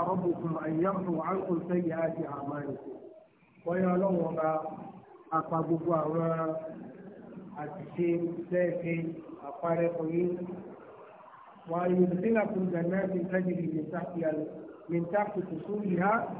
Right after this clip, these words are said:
أنهار. Yóò wá fi yín sínú ọgbà àjẹrà. Léè sọ yẹ pé odò ń sàn lábẹ́, abẹ́ rẹ̀. يوم لا يخزي الله النبي والذين آمنوا معه.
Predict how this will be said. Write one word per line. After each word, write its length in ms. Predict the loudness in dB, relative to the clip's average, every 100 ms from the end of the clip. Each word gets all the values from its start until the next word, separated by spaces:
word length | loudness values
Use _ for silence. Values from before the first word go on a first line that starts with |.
| -12 -14 -10
أنهار. 580 | -6 -4 -2 0 0 0 0 0 -2 -6 -8 -10 -10 -12 -16 -18 -10
Yóò 240 | 0 4 4
wá 120 | 4 2
fi 200 | 0 0
yín 160 | 0 0
sínú 260 | 2 4 6
ọgbà 220 | 4 2
àjẹrà. 440 | -2 -2 -2 0 0 -2 -8 -14 -18 -20 -20 -20 -20 -20 -18 -4
Léè 260 | 4 6 6
sọ 100 | 4
yẹ 160 | 2
pé 160 | 2 0 2 4
odò 340 | 6 6 6
ń 160 | 4 2
sàn 220 | 0 2
lábẹ́, 680 | 2 2 4 4 4 2 -2 -8 -18 -20 -20 -20 _ _ -20 -20 -20 -20 -20 -10
abẹ́ 380 | -2 0 4 6
rẹ̀. 220 | 6 2 0 -4 -8 -12 -14 -16 -16 -16 -16 -14 -14 -14 -14 -12 -8
يوم 320 | -2 0 2 2
لا 240 | 2 4 6
يخزي 420 | 6 4 0 -2
الله 360 | -2 0 2 2 2
النبي 580 | 0 -2 0 0 0 2 0 0
والذين 600 | -2 0 -2 0 0 0
آمنوا 560 | 0 -2 -2 -6 -8
معه. 340 | -8 -10 -10